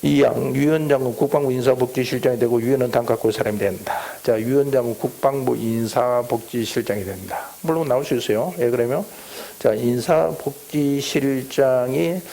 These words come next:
어, 쉽게 말하면 예비역 스-, 이 스리스타입니다. 예. 예, 근데 이제 국방부 문면회가,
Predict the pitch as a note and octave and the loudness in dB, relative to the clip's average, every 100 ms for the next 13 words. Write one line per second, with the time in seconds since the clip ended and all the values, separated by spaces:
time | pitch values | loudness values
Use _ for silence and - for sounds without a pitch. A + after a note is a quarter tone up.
0 | - - - - - A2+ - D3+ D#3+ C3+ | -14 -14 -16 -6 -2 -2 -2 2 2 2
1 | B2 B2 C3 D#3 D3 A#2+ B2+ D3 D3+ C3 | 0 0 -2 -2 -4 0 2 4 2 0
2 | - - - - A2 - - B2+ - C#3 | -6 -14 -16 -6 -4 -2 -4 -2 -4 -4
3 | F3+ G#2+ G2 - - - - - - - | -4 -6 -10 -12 -14 -14 -14 -14 -20 -20
4 | - - - A2 G2+ C3+ A#2+ A#2 B2+ - | -20 -20 -12 -10 -6 -4 -4 -2 -2 -2
5 | B2+ C3+ C3+ B2 G#2+ G#2+ A#2+ A2+ A#2+ C#3 | -2 0 0 0 0 0 0 0 0 0